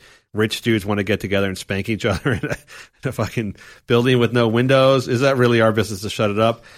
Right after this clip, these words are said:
Well, some people think it is their business because they believe that men getting together in, in private dark rooms and, and doing what the hell they're doing is bad for sexual assaults on campus. Uh, somehow they've linked, uh, men meeting with other men and discussing shit from the nineteenth century,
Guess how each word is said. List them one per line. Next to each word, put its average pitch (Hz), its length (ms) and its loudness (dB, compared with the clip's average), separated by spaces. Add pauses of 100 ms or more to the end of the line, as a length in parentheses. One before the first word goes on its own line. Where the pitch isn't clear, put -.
(140)
Well, 135 320 4
some 165 200 0
people 175 180 2
think 143 180 0
it 113 120 2
is 117 300 2
their 104 360 -4
business 98 280 -2
because 110 280 -4
they 143 140 2
believe 127 280 2
that 107 260 -4
men 131 280 0
getting 123 240 2
together 107 400 0
in, 98 300 -8
in 101 240 -12 (200)
private 113 300 0
dark 104 260 -2
rooms 104 380 -4
and, 92 180 -8
and 92 260 -10
doing 107 140 -4
what 107 60 -4
the 101 80 -2
hell 101 100 -2
they're 101 120 -2
doing 104 280 -2
is 101 180 -8
bad 110 300 -2
for 107 140 -8
sexual 117 380 -6
assaults 98 340 -6
on 92 100 -8
campus. 117 560 -8 (540)
Uh, 104 180 -2
somehow 143 520 2
they've 110 200 0
linked, 120 340 -2
uh, 104 500 -2
men 110 340 -2
meeting 110 380 0
with 104 140 -4
other 131 180 0
men 110 340 0
and 98 320 -8
discussing 104 500 -6
shit - 200 -10
from 107 100 -12
the 98 60 -6
nineteenth 104 360 -6
century, 117 600 -2